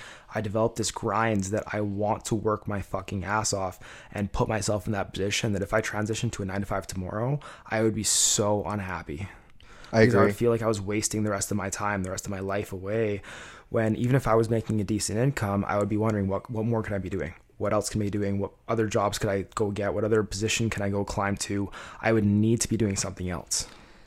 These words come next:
Speaker 2: Yeah, like, I feel, um, the, that weird, uh, time between StudentWorks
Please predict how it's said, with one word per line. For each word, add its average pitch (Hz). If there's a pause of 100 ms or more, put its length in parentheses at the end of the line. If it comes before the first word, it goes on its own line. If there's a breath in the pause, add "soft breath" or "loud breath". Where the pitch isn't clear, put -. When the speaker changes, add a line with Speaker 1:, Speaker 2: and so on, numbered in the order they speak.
(140)
Speaker 2:
Yeah, 123
like, 117
I 110
feel, 127 (400 soft breath)
um, 95 (380)
the, 107
that 98
weird, 101 (160)
uh, 92
time 98
between 98
StudentWorks 90